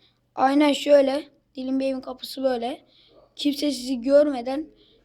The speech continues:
e, kapı mapı açmanıza gerek yok. Tam o resimlerin olduğu yerden.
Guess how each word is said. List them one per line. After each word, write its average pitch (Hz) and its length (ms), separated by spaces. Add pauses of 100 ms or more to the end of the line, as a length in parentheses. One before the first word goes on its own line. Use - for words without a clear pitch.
(180)
e, 226 320
kapı 262 300
mapı 269 280
açmanıza 262 580
gerek 240 320
yok. 262 320 (440)
Tam 269 220
o 269 260 (120)
resimlerin 254 720
olduğu 247 300
yerden. 247 520